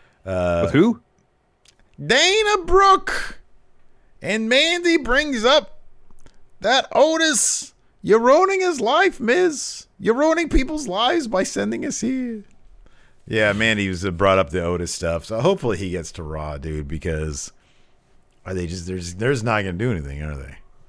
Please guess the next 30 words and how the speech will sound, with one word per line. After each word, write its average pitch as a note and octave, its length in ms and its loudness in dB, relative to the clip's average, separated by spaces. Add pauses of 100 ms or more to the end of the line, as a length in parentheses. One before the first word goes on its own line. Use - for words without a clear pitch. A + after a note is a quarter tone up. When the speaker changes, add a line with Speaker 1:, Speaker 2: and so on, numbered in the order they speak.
(280)
Speaker 1:
Because D#3+ 400 0
Speaker 2:
No. A#2 280 0 (200)
Speaker 1:
well, A#3+ 180 6
no, B3+ 160 2
Lars A3+ 320 2
is C#4 80 -8
going A3 200 -2
over F3 400 4
to, - 0 - (100)
to C#3+ 60 2 (120)
SmackDown. C#3 500 -4
Are B2 160 4
they F#3 120 2
just G3 140 -4
gonna A3+ 140 0
do, G#3+ 120 0
like, G#3+ 160 4
Speaker 2:
Yeah. - 100 2
Speaker 1:
a - 20 0
Miz C#3+ 220 2
versus C#3 300 -2
Morrison C#3 440 0
thing A#3 200 -2
because C#3+ 360 0
Miz B2 240 0
didn't C3 240 -2
help A#2 240 0
out A#2+ 160 2
Morrison A2 400 -4
tonight? F#3 360 -8